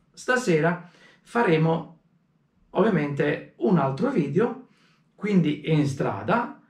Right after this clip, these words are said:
La Panda è sempre la stessa, è quella aziendale. Ehm, quindi ho aspettato quest'ora qui, purtroppo fuori è buio, ragazzi, perché ho smesso di lavorare da poco, che tra l'altro ho fatto anche un po' tardi,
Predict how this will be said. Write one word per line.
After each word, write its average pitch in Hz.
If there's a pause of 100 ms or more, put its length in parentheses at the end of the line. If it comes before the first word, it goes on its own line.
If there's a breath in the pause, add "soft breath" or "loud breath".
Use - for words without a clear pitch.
(160 soft breath)
La 147
Panda 139
è 139
sempre 135
la 123
stessa, 120
è 113
quella 143
aziendale. 196 (380 loud breath)
Ehm, 131 (1040 soft breath)
quindi 165
ho -
aspettato 160
quest'ora 151
qui, 226
purtroppo 147
fuori 160
è -
buio, 185
ragazzi, 147
perché 139
ho 156
smesso 151
di 135
lavorare 131 (180 loud breath)
da 180
poco, 208 (420 loud breath)
che -
tra 151
l'altro -
ho -
fatto 131
anche 139
un 139
po' 233
tardi, 226